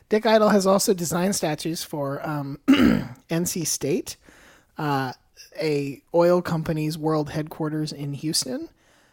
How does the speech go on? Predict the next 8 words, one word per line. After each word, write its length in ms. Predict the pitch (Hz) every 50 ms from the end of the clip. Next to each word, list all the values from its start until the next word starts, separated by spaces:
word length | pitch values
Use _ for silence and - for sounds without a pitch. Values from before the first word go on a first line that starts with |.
| _ _ _
uh, 280 | 156 151 147 143 143 151 156
the 180 | 160 160 165 151
Bass 400 | 151 - 160 165 175 175 - -
Pro 440 | - - - - 180 190 220 226 208
Museum 720 | 190 185 185 175 151 143 170 214 202 143 127 147 185 208 - _ _ _ _ _ _
in 180 | _ 160 170 175
Springfield, 800 | - - - - 175 175 175 185 170 - - 170 165 156 147 147
Missouri, 600 | 143 139 135 135 147 170 160 131 117 131 226 -